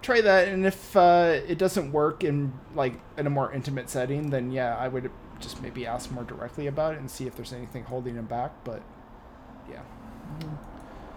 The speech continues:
Speaker 1: Any
Speaker 2: Yep.
Speaker 1: thoughts, Steph?
Speaker 2: I was also thinking about what size of town do you live in? And again, if he's not out, and it, in the town you live in, there's stigma with it, um,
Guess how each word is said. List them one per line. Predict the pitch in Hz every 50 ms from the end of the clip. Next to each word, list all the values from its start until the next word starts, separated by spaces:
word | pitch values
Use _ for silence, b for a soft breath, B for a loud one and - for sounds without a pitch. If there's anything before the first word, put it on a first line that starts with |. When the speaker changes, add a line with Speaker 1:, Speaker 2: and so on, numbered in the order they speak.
| B B B B B - - - - - - 135 131
Speaker 1:
Any | - 131 127 127 123 123 180
Speaker 2:
Yep. | 175 180 -
Speaker 1:
thoughts, | 135 - - - - - - - - - - - - - - -
Steph? | - - - - - - - - - -
Speaker 2:
I | 214 254
was | 311 302
also | 285 269 247 - 233
thinking | 202 - 220 202 190 208 202
about | 190 175 165 151 - 160
what | 180 175
size | - - 170 160 160 143
of | 143 131
town | - 160 147 156 165
do | 156
you | 143 127
live | 127 127 113
in? | 113 107 113 175 160 - - - - - - - -
And | 175 180
again, | 180 165 190 185 170
if | 160 143
he's | 175 208 196
not | 180 190 175 156 156
out, | 170 185 185 170 165 196 - - - - - - - - - - - - -
and | - 160 160 156 156 151 151 - - -
it, | 175 175 - - - 185 -
in | - 180
the | 170 156
town | - 175 180 185 190
you | 190 180
live | 175 160 160
in, | 160
there's | 156 151 143
stigma | - - 190 185 180 175 151
with | 147 147 143 -
it, | 143 131 127 - - - - - - - - - - - - - - - - -
um, | 143 139 135 135 127 120 127 -